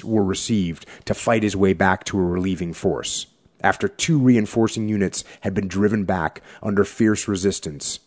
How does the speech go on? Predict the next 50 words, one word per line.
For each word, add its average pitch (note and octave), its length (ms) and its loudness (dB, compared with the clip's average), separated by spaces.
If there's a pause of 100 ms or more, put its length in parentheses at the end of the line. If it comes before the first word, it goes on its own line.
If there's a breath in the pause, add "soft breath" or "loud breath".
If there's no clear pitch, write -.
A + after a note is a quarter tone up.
(180)
in G2+ 120 -4
attempts F#2 460 -4
to - 120 -4
reach F#2 360 -4
the, F2 260 -4
the F#2 140 -4
isolated F2 420 -6
troops. - 440 -10 (320 loud breath)
So G2+ 260 4 (160 loud breath)
here A2+ 200 4
was A2 180 2
Captain A2 360 0
Barber G2 440 2 (240 loud breath)
with G2 220 0
his F#2+ 160 2
troops. - 520 0 (160 loud breath)
They're F#2 160 -2
on G2+ 160 -2
this G2+ 180 -4
ridge G#2 300 0
line. E2+ 380 -4 (880 soft breath)
They G2 380 0 (180)
hold A#2+ 380 2
off A#2+ 260 0
the G#2+ 180 -2
enemy, D#2 360 -8 (640)
and G2 160 -2
then G#2 120 -2
they G#2 100 2
get F#2+ 180 -6
told, F#2+ 260 -2
"Hey, G#2 100 0
you F#2 100 -2
know F2 140 -4
what? F#2 280 -2 (140)
Now F2+ 160 -8
that F#2+ 140 -8
you've G2 80 -4
held G2 160 0
the G2 100 -2
enemy F2+ 180 -4
off, E2 220 -8
go F#2 160 -2
ahead G2 80 -2
and E2+ 80 -8
fight F#2 340 -6
back E2+ 280 -6
to - 160 -8
our D#3+ 120 -6
position." - 560 -12